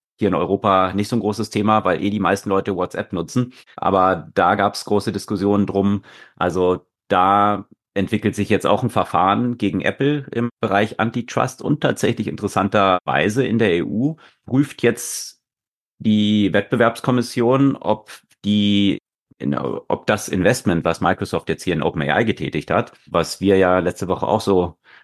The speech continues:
als ein Workaround gegen Übernahmen dort erwähnt hatten, ob das nicht auch gegen Wettbewerbsregeln verstößt. Also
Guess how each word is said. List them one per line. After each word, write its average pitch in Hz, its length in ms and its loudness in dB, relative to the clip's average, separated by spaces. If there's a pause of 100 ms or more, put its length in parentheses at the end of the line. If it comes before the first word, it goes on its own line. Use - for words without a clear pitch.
(120)
als - 480 -4
ein 90 180 0
Workaround 98 720 2 (280)
gegen 98 220 2
Übernahmen 101 720 2
dort - 380 -4 (500)
erwähnt 98 340 2
hatten, 127 340 0 (260)
ob - 140 -4
das 98 180 2
nicht - 260 -2 (260)
auch 101 240 2
gegen 90 240 0
Wettbewerbsregeln 76 680 -2
verstößt. 71 520 -6
Also 92 420 2